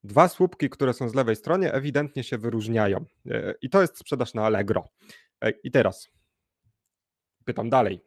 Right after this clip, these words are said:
jako konsultant, który całkiem nieźle zna się na swojej robocie, który niemało też bierze za godzinę,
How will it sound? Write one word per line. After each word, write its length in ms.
jako 280
konsultant, 640
który 540
całkiem 380
nieźle 300
zna 160
się 120
na 120
swojej 280
robocie, 520
który 240
niemało 380
też 200
bierze 280
za 120
godzinę, 500